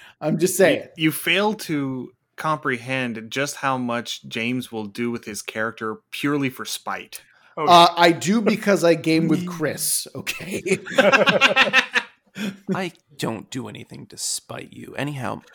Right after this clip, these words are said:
Speaker 4: my faction
Speaker 3: My,
Speaker 4: is
Speaker 3: my
Speaker 4: Dwarf.
Speaker 3: battle cries both
Speaker 4: <laughs> Yeah.
Speaker 3: in-game and in real life is chaos woohoo.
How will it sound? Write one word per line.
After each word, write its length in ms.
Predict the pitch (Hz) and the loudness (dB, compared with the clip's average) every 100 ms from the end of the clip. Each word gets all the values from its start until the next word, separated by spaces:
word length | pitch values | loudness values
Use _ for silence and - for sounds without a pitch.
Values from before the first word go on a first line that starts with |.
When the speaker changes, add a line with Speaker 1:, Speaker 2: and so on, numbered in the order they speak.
| - | -12
Speaker 4:
my 200 | 123 165 | -8 -8
faction 320 | - 160 165 | -10 -12 0
Speaker 3:
My, 100 | 156 | 0
Speaker 4:
is 160 | 147 151 | 2 2
Speaker 3:
my 140 | 185 | 2
Speaker 4:
Dwarf. 60 | 156 | 6
Speaker 3:
battle 240 | 160 170 | 6 6
cries 340 | 175 175 170 147 | 2 2 2 2
both 300 | 143 147 147 | 0 2 2
Speaker 4:
<laughs> 100 | 143 | 0
Yeah. 80 | 139 | 0
Speaker 3:
in-game 440 | 139 127 127 123 - | 0 0 0 -2 -4
and 200 | 123 127 | -4 -2
in 140 | 120 | -2
real 160 | 123 113 | 2 4
life 320 | 107 110 107 | 4 2 0
is 160 | - 110 | -8 -10
chaos 420 | - 117 101 101 | -6 -4 -2 -2
woohoo. 420 | - 101 104 90 | -6 -10 -10 -12